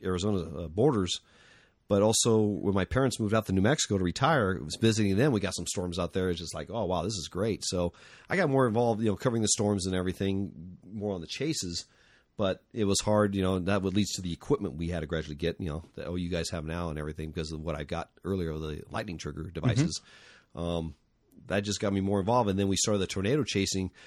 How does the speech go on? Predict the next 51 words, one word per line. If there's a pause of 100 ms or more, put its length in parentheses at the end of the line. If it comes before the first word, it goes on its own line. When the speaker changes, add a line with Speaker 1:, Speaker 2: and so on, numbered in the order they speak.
(160)
Speaker 1:
I
was
bored
with
the
storm
chasing
we
do
have
out
here.
You
know,
seeing
the
tornadoes
and
everything
on
the
Weather
Channel (540)
and
those
shows
that
started,
uh,
about
five,
six
years
ago,
they
started
showing
these
tornadoes.
I
go,
"Man,
I
wanna
go
one
of
these
things,"
you
know?